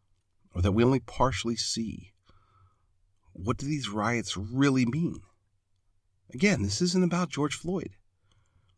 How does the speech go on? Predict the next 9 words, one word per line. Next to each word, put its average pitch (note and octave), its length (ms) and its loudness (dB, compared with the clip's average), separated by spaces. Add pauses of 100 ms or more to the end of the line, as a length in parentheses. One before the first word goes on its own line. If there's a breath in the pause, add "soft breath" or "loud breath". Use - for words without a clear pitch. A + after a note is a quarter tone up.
This F#2 120 -6
is F#2+ 100 -4
about C3 180 -2
something A2+ 420 -4
bigger. G#2+ 420 -6 (2250)
And F2+ 100 0
whatever B2+ 220 4
that D3 120 0
is, A2+ 380 0